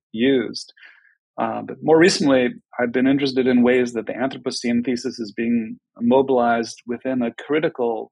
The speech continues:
framework. For instance, I've been reading this, uh, the book of, uh, Kohei Sato, Marx and the Anthropocene Towards an Idea of Degrowth Communism, which I find really compelling in mobilizing the term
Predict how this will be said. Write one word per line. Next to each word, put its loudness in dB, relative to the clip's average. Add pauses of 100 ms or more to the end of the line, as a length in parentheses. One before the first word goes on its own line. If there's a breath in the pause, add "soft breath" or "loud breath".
framework. -2 (100)
For -12
instance, -12 (500 loud breath)
I've 2
been 2
reading 4
this, -4
uh, -6 (280)
the -8
book -2
of, -2 (120)
uh, -6
Kohei -2
Sato, -2 (140)
Marx 0
and -6
the -6
Anthropocene -6
Towards -2
an -6 (100)
Idea 0
of -6
Degrowth 2
Communism, 0 (680 loud breath)
which -6
I 4
find 2
really 2
compelling 0
in -4
mobilizing -2
the -8
term -6